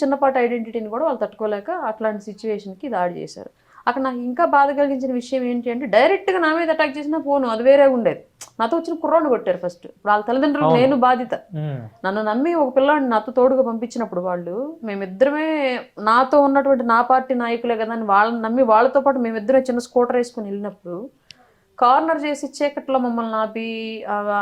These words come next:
Speaker 1: అది కూడా కారు ఎక్కాను కాబట్టి ఆ పిల్లోడు ఎవరో సపోర్ట్ ఉన్నాడు నాకు అక్కడ. కారు ఎక్కకపోయి ఉంటే maybe వీళ్ళు వెళ్ళే కారులు తను గుద్దేసి వెళ్ళిపోదురే మమ్మల్ని ఆ రోజు. ఇంక వాళ్ళలో ఉన్న రాక్షసత్వం ఆ రోజు అలా ఉంది, గుద్దేసి వెళ్ళిపోదురేమో.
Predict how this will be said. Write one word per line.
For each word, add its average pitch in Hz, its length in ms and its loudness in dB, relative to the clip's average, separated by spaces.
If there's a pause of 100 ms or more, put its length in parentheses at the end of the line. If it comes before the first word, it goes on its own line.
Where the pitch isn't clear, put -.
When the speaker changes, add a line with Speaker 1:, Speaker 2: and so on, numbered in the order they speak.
(160)
Speaker 1:
అది 208 200 0
కూడా 302 160 0
కారు 269 420 4
ఎక్కాను 302 340 -6
కాబట్టి 285 300 0
ఆ 285 60 4
పిల్లోడు 262 280 2
ఎవరో 254 140 2
సపోర్ట్ 254 360 -2
ఉన్నాడు 226 240 -4
నాకు 165 180 -10
అక్కడ. 165 220 -10
కారు 240 300 0
ఎక్కకపోయి 269 480 -4
ఉంటే 269 200 -6
maybe 247 240 -4
వీళ్ళు 247 300 -2
వెళ్ళే 247 180 0
కారులు 247 360 0
తను 247 160 0
గుద్దేసి 214 380 -2
వెళ్ళిపోదురే 226 380 -4
మమ్మల్ని 170 360 -8
ఆ 165 60 -6
రోజు. 175 260 -4
ఇంక 175 120 -6
వాళ్ళలో 190 320 0
ఉన్న 208 120 -6
రాక్షసత్వం 220 640 -4
ఆ 196 80 0
రోజు 196 160 -4
అలా 185 160 0
ఉంది, 190 380 -4 (1300)
గుద్దేసి 277 280 0
వెళ్ళిపోదురేమో. 254 440 4